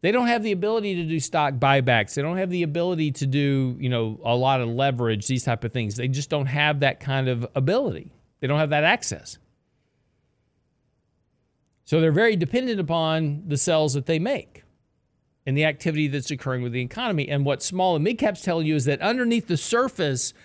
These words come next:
of what's happening with these large cap companies like the Apples, the Microsofts, the Googles of the world, there's actually still a good bit of economic weakness. And that, and we know that, right? We know that.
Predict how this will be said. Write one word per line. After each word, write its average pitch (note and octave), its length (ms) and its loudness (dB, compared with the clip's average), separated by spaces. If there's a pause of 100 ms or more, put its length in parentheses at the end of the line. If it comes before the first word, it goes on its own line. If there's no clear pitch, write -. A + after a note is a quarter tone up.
(360)
of D#3+ 140 2
what's F3 200 2
happening E3+ 380 2
with D3+ 140 2
these C3+ 180 2
large D3 260 2
cap - 200 -4
companies B2+ 360 -2
like A2 160 -4
the A2+ 200 0
Apples, A2 440 0
the A2+ 60 -4
Microsofts, G#2+ 640 -2
the A2 80 -8
Googles G#2 400 -2
of F#2+ 80 -6
the G2+ 60 -8
world, C#3+ 320 2
there's C#3+ 240 2
actually A3 400 2
still F3 340 0
a F3+ 40 2
good C#3 220 0
bit C3 100 0
of A#2+ 80 -2
economic A2+ 460 -2
weakness. D#3 360 -2
And F3+ 120 -2
that, A3 200 2
and G3+ 120 0
we A3+ 100 0
know B3 220 2
that, A#2 280 -4 (380)
right? C#3+ 180 0
We D#3 100 0
know E3 220 2
that. - 240 -4